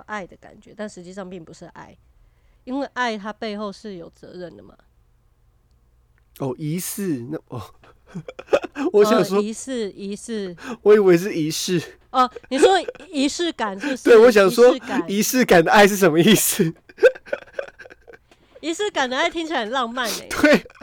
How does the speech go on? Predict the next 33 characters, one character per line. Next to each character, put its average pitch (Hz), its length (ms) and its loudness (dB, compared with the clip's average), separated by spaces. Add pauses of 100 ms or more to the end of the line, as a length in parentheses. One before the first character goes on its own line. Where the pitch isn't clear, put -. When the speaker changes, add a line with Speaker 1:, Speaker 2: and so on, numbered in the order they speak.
(1120)
Speaker 1:
就 349 100 -6
是 339 340 -6
要 320 200 4
带 320 160 -2
去 320 180 -8
吃 294 280 -10
烛 262 200 -8
光 262 240 -4
晚 226 200 -6
餐 233 240 -8
那 240 100 -6
种 226 120 -8
很 208 140 -10
老 180 220 -8
派 226 180 -8
old 208 200 -10
school 202 320 -12
的 180 160 -10
那 175 120 2
种， 175 120 -10
对 160 100 -18
不 170 60 -18
对？ - 160 -16
还 349 80 -4
要 - 140 6
帮 440 140 -10
你 392 120 -14
拉 175 140 -12
椅 330 300 -4
子。 - 140 -16
Speaker 2:
仪 214 200 -4
式 254 420 -8
爱。 233 160 0